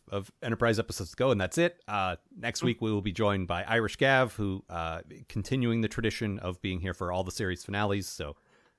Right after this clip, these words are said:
look forward to that. Uh, and, of course, after that, we'll be doing our, our supplemental. So if you got any questions about Enterprise, write in with them now, because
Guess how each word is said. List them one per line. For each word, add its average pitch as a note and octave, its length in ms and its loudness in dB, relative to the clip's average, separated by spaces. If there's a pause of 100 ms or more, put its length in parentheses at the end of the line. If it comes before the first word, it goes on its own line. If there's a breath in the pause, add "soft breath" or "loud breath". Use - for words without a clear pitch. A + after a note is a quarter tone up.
(240 soft breath)
look - 140 -12
forward D#2+ 300 -8
to F#2+ 60 -10
that. A#2+ 300 -2
Uh, F#2 320 -4
and, F#2+ 140 -4
of - 80 -8
course, A2 180 -2
after G#2+ 220 2
that, G#2 160 2
we'll F#2+ 100 -4
be F#2 120 -4
doing F2+ 340 -2
our, E2 260 -4
our D#2 220 -8 (160)
supplemental. G2+ 600 -2
So F2+ 140 -6
if - 360 -14
you G2+ 60 -4
got A2+ 80 4
any D3+ 120 4
questions D#3+ 440 2
about D3+ 160 4
Enterprise, A2+ 600 2
write G#2 400 -2
in C#3 120 0
with C3+ 100 -2
them C#3 160 0
now, B2+ 240 2
because G2+ 340 -6